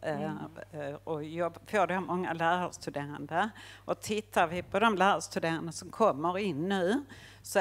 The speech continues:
Speaker 1: är det ju, eh, andra generationen. Och flera av dem har ju flerspråkighet. Och sen jobbar vi ju klart på det, att bo-, har de gått igenom lärarutbildning och
Speaker 2: Mm.
Speaker 1: varit på våra skolor så
Speaker 2: Mm.
Speaker 1: plockar vi ju russinen och kakan.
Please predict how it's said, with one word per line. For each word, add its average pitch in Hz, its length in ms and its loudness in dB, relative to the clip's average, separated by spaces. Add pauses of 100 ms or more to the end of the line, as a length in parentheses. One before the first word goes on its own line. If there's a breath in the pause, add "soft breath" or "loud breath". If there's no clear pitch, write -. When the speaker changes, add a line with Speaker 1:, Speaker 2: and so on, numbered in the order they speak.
(120)
Speaker 1:
är 202 380 6
det 220 180 2 (120)
ju, 185 200 -2 (300)
eh, 165 180 -2
andra 202 320 2
generationen. 160 840 -2 (380 loud breath)
Och - 160 4
flera 202 440 6
av 175 100 2
dem 214 380 4
har 196 260 6
ju 165 160 -4
flerspråkighet. 156 1120 -2 (280 loud breath)
Och - 120 -4
sen 196 200 2
jobbar 196 420 2
vi 196 140 -2
ju 175 100 -4
klart - 360 -8
på - 100 -8
det, 196 200 2
att - 200 -14
bo-, 175 120 0 (300)
har 185 180 0
de 180 180 -6
gått 180 300 0
igenom 165 580 -2
lärarutbildning 170 760 0
och 170 40 0
Speaker 2:
Mm. 175 100 -2
Speaker 1:
varit 185 360 4
på - 100 -8
våra 190 240 2
skolor 185 520 -2
så 208 260 0
Speaker 2:
Mm. 170 200 2 (560 loud breath)
Speaker 1:
plockar 190 400 6
vi 202 200 6
ju 190 100 4
russinen 180 760 0
och - 140 -4
kakan. - 420 4